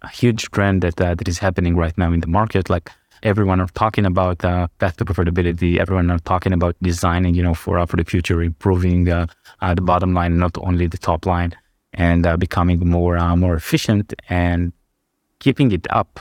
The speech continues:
as, uh, uh, you know, when, uh, we're designing to efficiency. So, uh, economy of scale is not a, a magic thing. Uh, so if you're gonna grow as a business, it doesn't mean that your gross margin is gonna improve. Uh, look at Twilio, it's a prime example for that.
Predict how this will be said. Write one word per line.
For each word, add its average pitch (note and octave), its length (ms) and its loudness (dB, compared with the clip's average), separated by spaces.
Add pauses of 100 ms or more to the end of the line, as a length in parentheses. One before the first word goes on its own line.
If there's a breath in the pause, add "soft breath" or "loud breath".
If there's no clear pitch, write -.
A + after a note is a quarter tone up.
(280)
as, F2+ 260 -2
uh, F2 300 0
uh, F2 340 -2
you F2+ 60 -2
know, F2 180 0
when, F2 300 0
uh, E2+ 160 0
we're E2+ 80 0
designing E2 300 0
to D#2+ 100 -2
efficiency. F2 420 -2
So, E2+ 140 0 (440)
uh, F2+ 100 -2
economy G#2+ 280 0
of F#2+ 80 -2
scale G2+ 240 0
is F#2 80 0
not F#2+ 220 -2
a, F2+ 280 0 (100)
a - 60 -4
magic F2 340 0
thing. D#2+ 260 -8 (200)
Uh, E2+ 280 -8
so F2+ 480 -4
if G2 140 -4
you're F2 60 2
gonna E2+ 180 2
grow F2 260 2
as F2 100 -2
a F2+ 60 -2
business, F#2 340 0
it E2+ 80 -2
doesn't F2 300 2
mean E2+ 200 2
that E2+ 200 -4
your F2 100 2
gross E2 260 -2
margin E2 240 0
is D#2+ 120 -4
gonna D#2 160 -4
improve. F#2+ 400 -2
Uh, - 200 -20 (140)
look F#2 180 0
at F#2+ 120 -6
Twilio, E2+ 420 0
it's D#2 140 -10
a D#2+ 80 0
prime E2 260 -4
example G2 320 -4
for - 100 -14
that. - 120 -20